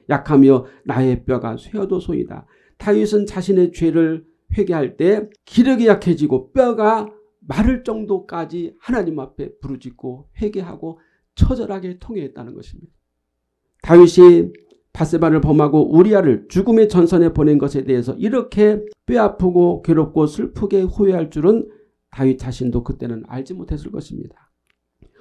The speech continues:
얼마나 다윗이 평생 이 죄로 말미암아 고초의 날들, 힘들고 괴로운 날들을 보냈는가.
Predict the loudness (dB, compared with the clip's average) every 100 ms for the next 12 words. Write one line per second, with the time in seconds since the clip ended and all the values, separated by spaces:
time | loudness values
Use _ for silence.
0 | 4 8 8 8 2 2 2 0 0 2
1 | 2 0 -2 2 4 6 4 4 -6 _
2 | _ _ -4 2 2 6 8 8 6 4
3 | 4 2 0 -2 -2 2 4 4 2 0
4 | 2 2 2 0 _ 2 4 6 4 2
5 | 4 4 2 -2 0 -2 -4 -6 -8 -8
6 | -10 -12 -18 -20 -20 _